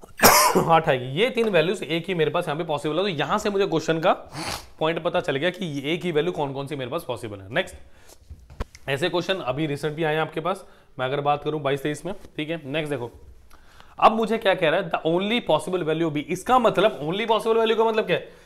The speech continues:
कि मेरे पास B की सिर्फ और सिर्फ एक वैल्यू पॉसिबल है, वो मुझे बता दीजिए।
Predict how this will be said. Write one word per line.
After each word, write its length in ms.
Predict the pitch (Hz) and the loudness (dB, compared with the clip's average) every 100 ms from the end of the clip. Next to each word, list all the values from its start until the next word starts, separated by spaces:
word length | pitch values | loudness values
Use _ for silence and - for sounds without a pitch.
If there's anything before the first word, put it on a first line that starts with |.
| - - | -10 -2
कि 80 | |
मेरे 320 | 220 180 226 285 | 0 4 6 8
पास 240 | 208 220 147 156 | 8 6 4 -2
B 100 | 233 | -2
की 80 | 226 | -2
सिर्फ 380 | - 285 339 262 | 2 6 8 6
और 80 | 233 | 6
सिर्फ 360 | 240 294 - | 4 2 -2
एक 260 | 165 285 294 | 4 4 10
वैल्यू 240 | 277 247 | 10 10
पॉसिबल 380 | 208 185 160 160 | 8 6 4 4
है, 100 | 220 - - - | 4 -2 -20 -2
वो 140 | 190 320 | 4 6
मुझे 220 | 294 220 | 6 6
बता 240 | 170 143 | 6 4
दीजिए। 420 | 139 165 185 208 | 4 0 -4 -8